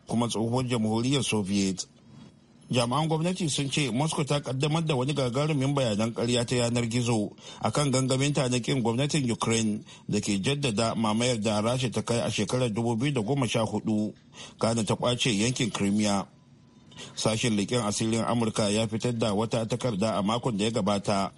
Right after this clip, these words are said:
da ke tabbatar da Putin na shirin jibge sojoji masu yawan gaske da za su kai dubu ɗari da saba'in da biyar a kan iyakar Ukraine kafin nan da watan Janairu a wani ɓangaren kai mamaya ta fuska da dama. Ana sa ran Putin zai fitar da wata bukata da ya sha nema cewa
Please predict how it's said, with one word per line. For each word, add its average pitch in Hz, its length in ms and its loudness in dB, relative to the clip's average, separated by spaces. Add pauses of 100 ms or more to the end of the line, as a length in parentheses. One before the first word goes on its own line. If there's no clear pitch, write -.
(200)
da 104 140 0
ke 101 160 -2
tabbatar 120 480 0
da 117 160 2
Putin 123 360 0
na 101 120 2
shirin 127 320 0
jibge 127 400 0
sojoji 117 560 0
masu 120 280 2
yawan 143 220 0
gaske 101 380 -2
da 110 160 0
za 123 160 2
su 131 120 -2
kai 120 180 0
dubu 127 260 0
ɗari 113 300 0
da 127 100 2
saba'in 107 380 0
da 131 80 0
biyar 101 420 0 (200)
a 110 100 2
kan 143 100 0
iyakar 131 400 0 (100)
Ukraine 117 360 -2
kafin 113 340 0
nan 143 160 0
da 123 100 0
watan 127 320 0
Janairu 107 560 2 (280)
a 101 100 0
wani 113 180 0
ɓangaren 120 400 -2
kai 131 140 -2
mamaya 120 400 0
ta 113 80 -2
fuska 117 380 -2
da 92 60 -4
dama. 92 440 0 (1080)
Ana 175 240 2
sa 165 200 2
ran 151 180 0
Putin 156 340 0
zai 156 160 2
fitar 139 240 0
da 151 220 2
wata 131 280 2
bukata 135 480 0
da 104 80 0
ya 113 80 2
sha 117 200 0
nema 123 300 2
cewa 104 460 0